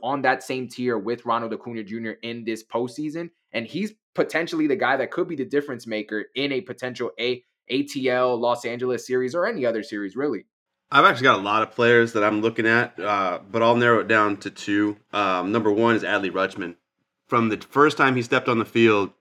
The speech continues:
Speaker 2: and paused to look around the stadium to take in the moment,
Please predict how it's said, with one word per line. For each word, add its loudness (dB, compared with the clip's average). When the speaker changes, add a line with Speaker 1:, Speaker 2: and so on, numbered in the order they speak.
Speaker 2:
and -4
paused 2
to -6
look 0
around 6
the -4
stadium 0
to -10
take 0
in -2
the -2
moment, -4